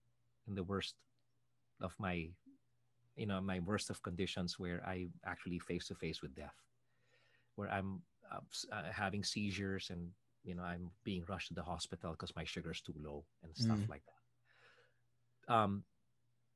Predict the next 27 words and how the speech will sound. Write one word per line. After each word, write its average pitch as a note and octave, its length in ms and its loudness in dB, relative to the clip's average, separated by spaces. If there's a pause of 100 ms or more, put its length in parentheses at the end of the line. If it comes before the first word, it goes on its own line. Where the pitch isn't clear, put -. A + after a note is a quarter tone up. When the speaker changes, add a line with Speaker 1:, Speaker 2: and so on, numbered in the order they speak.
(460)
Speaker 1:
but F3+ 220 6 (1160)
I A#2 60 4
remember C#3 380 6
the A#2 120 2
doctor A#2 380 -2
saying, F#2+ 500 2 (840)
telling A#2 240 4
my A#2 120 4
mom A2+ 280 6
first, - 420 0 (180)
this - 140 -4
was F#2 80 0
before A2 320 2
I A2 60 6
met A2 180 0
my G#2 140 2
wife, E2 380 0
and G#2+ 260 2
then A#2+ 540 6
another A2+ 320 6
doctor G2+ 400 4
repeating G2 440 2
it F#2+ 140 0
to F#2+ 80 0
my F2+ 160 2
wife E2+ 360 0
that, F2 200 2